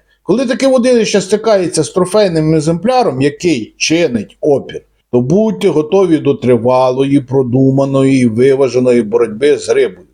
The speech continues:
Такі бланки помилок рибаку не прощають. Тому, маючи таку вудку в арсеналі, обов'язково обзаведіться підсакою. Одразу спробую пояснити, де шукати інформацію про клас вудочки, адже тут, як виявилось, є свої певні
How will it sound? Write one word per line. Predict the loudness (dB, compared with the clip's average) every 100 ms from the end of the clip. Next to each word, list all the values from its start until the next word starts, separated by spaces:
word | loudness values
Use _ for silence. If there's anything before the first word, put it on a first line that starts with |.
| _ -8
Такі | -8 -4 -2 0
бланки | 0 -2 -4 -6
помилок | -2 0 0 0 -4 -8 -4
рибаку | -2 0 -2 -2 -2
не | -2
прощають. | -2 -2 -2 -4 -6 -12 _
Тому, | 0 2
маючи | 2 2 -2 -4 -6
таку | -2 0
вудку | 0 0 0
в | -2
арсеналі, | -2 -2 -2 0 2 2
обов'язково | 2 -2 0 -2 -2 2 4 4 0
обзаведіться | -4 -6 -6 -6 -4 -2 0 -2 -4 -6 _ -12
підсакою. | -8 -6 -6 -8 -18 _ _ _ _ _ _ _ _ _
Одразу | 0 4 6 4
спробую | 2 2 4 4 4
пояснити, | 2 0 0 -2 -2 -2
де | 0 4 4
шукати | 2 -2 4 4 4 0
інформацію | -4 -6 -2 0 0 0 -4 -4
про | 2 4 4
клас | 2 2 4 2
вудочки, | -2 -4 -6 -12 -4
адже | 0 0 -2
тут, | -4 -4 -2 -2
як | 0
виявилось, | 2 4 4 2 -2 0
є | 0 0
свої | -4 -6 -6
певні | -2 0 0 -2 -10